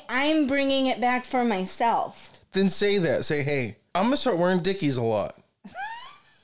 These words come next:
Speaker 2: Don't say you're gonna bring it back like you're a fucking, uh, by the way, okay, this is a change of subject, but there, I didn't know this until I was probably twenty-eight years old.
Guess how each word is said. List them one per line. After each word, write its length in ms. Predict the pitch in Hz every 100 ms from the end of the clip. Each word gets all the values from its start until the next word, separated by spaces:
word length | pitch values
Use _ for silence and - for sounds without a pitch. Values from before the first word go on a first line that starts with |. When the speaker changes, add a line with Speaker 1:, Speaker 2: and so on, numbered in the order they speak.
| _ _ -
Speaker 2:
Don't 160 | 190
say 160 | 202 220
you're 160 | 208
gonna 180 | 202 190
bring 300 | 127 143 165
it 180 | 175 127
back 340 | 151 156 147 139
like 180 | 135
you're 160 | 135 139
a 40 |
fucking, 680 | 131 156 147 143 135 127 123 - _ -
uh, 280 | 123 120 107 - _
by 260 | 160 220 294
the 120 | 233
way, 60 | 190 143
okay, 360 | - 120 92 - _ _ _
this 340 | - 131 147 143
is 140 | 135
a 60 | 120
change 300 | - 127 107
of 60 | 104
subject, 460 | 107 95 101 92 -
but 140 | 120
there, 320 | 170 202 208 -
I 120 | 143
didn't 300 | 170 190 139
know 220 | 123 117
this 460 | 95 98 110 - - - -
until 260 | 127 127
I 60 | 110
was 140 | 113
probably 280 | - 110 104
twenty-eight 500 | - 123 113 107 87
years 200 | - 104
old. 320 | 101 69 -